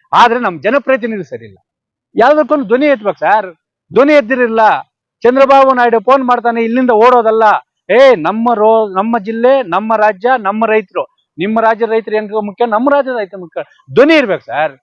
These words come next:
ನಾವೆಷ್ಟೇ ಧ್ವನಿ ಎತ್ಲಿ, ಧ್ವನಿ ಅಡಗಿಸ್ತಾರೆ. ಆದ್ರೆ ರಾಜಕಾರಣಿ ಎತ್ಬೋದಲ್ಲ, ಅಲ್ಲ, ಎತ್ಬೋದಲ್ಲ ಸರ್. ತೋತಾಪುರಿ ಅನ್ನೋ ಏನೋ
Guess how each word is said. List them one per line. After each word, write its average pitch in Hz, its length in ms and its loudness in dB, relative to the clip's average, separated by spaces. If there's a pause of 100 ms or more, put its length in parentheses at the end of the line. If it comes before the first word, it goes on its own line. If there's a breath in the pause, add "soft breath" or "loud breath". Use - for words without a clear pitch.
(400)
ನಾವೆಷ್ಟೇ 240 420 4
ಧ್ವನಿ 254 300 0
ಎತ್ಲಿ, 202 240 -4 (460)
ಧ್ವನಿ 214 200 0
ಅಡಗಿಸ್ತಾರೆ. 214 500 0 (320)
ಆದ್ರೆ 220 180 2
ರಾಜಕಾರಣಿ 240 380 0
ಎತ್ಬೋದಲ್ಲ, 190 460 -2 (680)
ಅಲ್ಲ, 226 100 2
ಎತ್ಬೋದಲ್ಲ 247 400 0
ಸರ್. 185 240 -8 (1000)
ತೋತಾಪುರಿ 240 580 0
ಅನ್ನೋ 233 240 -2
ಏನೋ 226 220 -2